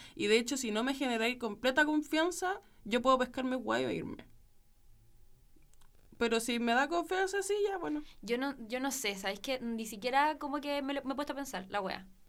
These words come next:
Speaker 2: ¿cachai? Como que hace tanto tiempo tampoco que me relaciono con la gente de esa forma, porque me joteo con gente por internet, pero en realidad no,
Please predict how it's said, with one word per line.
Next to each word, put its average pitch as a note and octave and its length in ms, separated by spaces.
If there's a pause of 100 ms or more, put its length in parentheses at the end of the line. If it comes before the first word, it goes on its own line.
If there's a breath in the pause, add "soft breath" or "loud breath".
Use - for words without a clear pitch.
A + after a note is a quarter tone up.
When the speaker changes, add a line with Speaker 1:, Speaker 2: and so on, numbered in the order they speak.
(100)
Speaker 2:
¿cachai? G#3+ 320
Como A#3 200
que A3 220 (840 loud breath)
hace - 180
tanto C#4+ 220
tiempo D#4+ 220
tampoco D4+ 260
que D4 80
me C#4+ 100
relaciono B3+ 380
con C#4 100
la B3+ 60
gente B3 220
de C4 60
esa C4+ 140
forma, G3 400 (220)
porque G#3 360 (140)
me G#3+ 80
joteo A3 240
con C#4 100
gente C#4 200
por C#4+ 100
internet, B3 440
pero C4 120
en B3 60
realidad A#3+ 280
no, C4+ 680